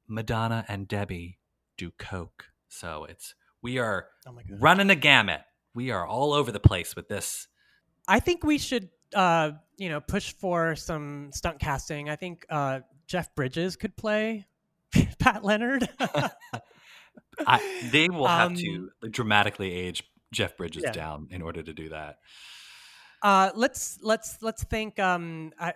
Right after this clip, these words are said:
Speaker 2: I don't know. This, I'm just throwing it out there. Selena Gomez as Debbie Mazar.
Speaker 1: Ooh, that would be fun. I could totally see that. They, they
Speaker 2: Yeah.
Speaker 1: kinda look like each other. Yeah.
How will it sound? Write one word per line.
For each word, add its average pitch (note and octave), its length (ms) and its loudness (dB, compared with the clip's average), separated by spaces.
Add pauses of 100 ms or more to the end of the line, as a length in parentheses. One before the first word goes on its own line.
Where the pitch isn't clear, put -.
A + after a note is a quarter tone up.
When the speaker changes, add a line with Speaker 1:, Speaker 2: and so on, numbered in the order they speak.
Speaker 2:
I E3 60 -6
don't F3+ 100 -4
know. D3 140 -2
This, D#3+ 200 -8
I'm E3 120 -10
just - 160 -10
throwing E3 200 -2
it D3 80 -4
out C#3+ 220 -2
there. A#2+ 160 -6
Selena C#3 340 -6
Gomez B2+ 440 -8
as B2 80 -14
Debbie A#2+ 260 -12
Mazar. B2+ 520 -14 (200)
Speaker 1:
Ooh, A#3+ 880 -4
that C#3+ 140 -4
would F3 100 -10
be C#4 120 -4
fun. F2+ 460 -8
I - 120 -6
could - 180 -6
totally F2+ 300 -2
see F#2 140 -10
that. F2+ 200 0
They, F3 160 0
they G3 120 -2
Speaker 2:
Yeah. - 100 -2
Speaker 1:
kinda G3+ 160 -2
look A2+ 160 -6
like G2+ 160 -4
each G2 140 -8
other. F#2 320 -6
Yeah. E3+ 260 -6